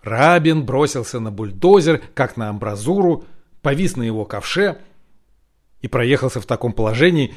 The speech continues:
из одного конца пустыря в другой. Милиционеры кричали: «Эх, патронов для вас жалко!»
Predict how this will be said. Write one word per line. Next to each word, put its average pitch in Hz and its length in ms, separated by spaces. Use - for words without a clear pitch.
из 131 160
одного 113 340
конца 139 320
пустыря 110 580
в 110 80
другой. 98 520
Милиционеры 135 760
кричали: 113 640
«Эх, 135 320
патронов 175 640
для 160 200
вас 156 180
жалко!» 123 600